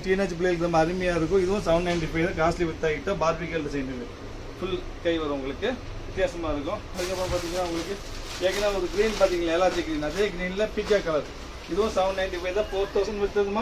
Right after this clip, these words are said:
இதுவும் செவன் நைன்டி ஃபைவ்ல வாய்ப்பே கிடையாது. யார் யாருக்கு வேணுமோ உடனே ஸ்க்ரீன் நம்பருக்கு ஆர்டர் பிளேஸ் பண்ணுங்க. ஸ்க்ரீன் நம்பர் இருக்குது, ஆர்டர் பிளேஸ் பண்ணுங்க. வெயிட் பண்ண வேண்டாம், பீஸ் இருக்காது. இந்தாங்க, இது ஒரு காம்பினேஷன் தான் இருக்கு. அதுக்கப்புறம் பாத்தீங்கன்னா ஒயிட் இது பாருங்க, செம்ம டிஃப்ரெண்ட்டாக இருக்கும். இது ஃபுல் ஃப்ளேர் வரும்.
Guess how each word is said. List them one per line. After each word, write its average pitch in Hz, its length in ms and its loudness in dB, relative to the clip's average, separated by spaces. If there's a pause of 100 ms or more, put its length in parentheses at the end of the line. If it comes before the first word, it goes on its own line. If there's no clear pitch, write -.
இதுவும் 202 180 4
செவன் 190 200 4
நைன்டி 190 200 0
ஃபைவ்ல 202 240 4
வாய்ப்பே 196 380 4
கிடையாது. 196 280 6 (100)
யார் 196 200 6
யாருக்கு 202 300 4
வேணுமோ 196 260 2 (120)
உடனே 202 280 0 (800)
ஸ்க்ரீன் 208 460 -2
நம்பருக்கு 190 400 2
ஆர்டர் 196 240 4
பிளேஸ் 185 200 2
பண்ணுங்க. 170 300 2
ஸ்க்ரீன் 190 280 -2
நம்பர் 180 220 4
இருக்குது, 180 320 2
ஆர்டர் 185 240 4
பிளேஸ் 175 200 2
பண்ணுங்க. 180 240 -2
வெயிட் 175 200 0
பண்ண 190 200 0
வேண்டாம், 180 300 0
பீஸ் 190 240 0
இருக்காது. 175 360 0 (400)
இந்தாங்க, 156 220 0 (260)
இது 175 120 0
ஒரு 175 120 0
காம்பினேஷன் 160 400 0
தான் 147 80 -2
இருக்கு. 139 180 -4 (300)
அதுக்கப்புறம் 185 400 -2
பாத்தீங்கன்னா 175 320 0 (720)
ஒயிட் 180 240 2
இது 175 140 0
பாருங்க, 151 200 2 (260)
செம்ம 185 320 2
டிஃப்ரெண்ட்டாக 190 320 4
இருக்கும். 139 220 0 (280)
இது 160 160 -4
ஃபுல் 233 260 4
ஃப்ளேர் 202 300 6
வரும். 196 240 4